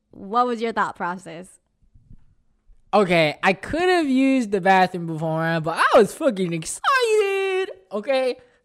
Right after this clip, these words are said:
Speaker 2: I was excited to play the goddamn game 'cause it, uh, this is how to go, okay? But that was just one year. My next year I came, man, I don't think I, oh yeah, okay.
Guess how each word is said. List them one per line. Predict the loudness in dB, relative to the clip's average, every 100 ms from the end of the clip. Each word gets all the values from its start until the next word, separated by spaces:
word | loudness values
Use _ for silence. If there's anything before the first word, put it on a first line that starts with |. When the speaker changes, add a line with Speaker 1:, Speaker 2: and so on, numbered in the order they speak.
| _ _
Speaker 2:
I | 4 6
was | 6
excited | 2 0 2 2 2
to |
play | -2 2 2
the | 4
goddamn | 2 2 2 0 -2
game | -6 -6
'cause | -10 -12
it, | -12 -12
uh, | -14 -14 -14 -14
this | -12
is | -8
how | -4 -4
to | -6
go, | -10 -12 -14
okay? | -16 -16 _ _ _ _ _ _ _ _ _ -2
But | -2 2
that | 4 6
was | 4
just | 0 -4
one | -10 -10
year. | -14 -16 _ _ _ _ _ _ _ _ _ _ _ -12
My | 2
next | 4 2 0
year | 0 2
I | 0
came, | -6 -10 -10 -14 _ _ _ _ _ _ _ _ _ _ _ _ _
man, | -2 2 2 0 -8
I | -6
don't | -4 -4
think | -4
I, | -4 -6 4
oh | 6 6 6
yeah, | 6 6 2 -2
okay. | -6 -2 -2 -4 -10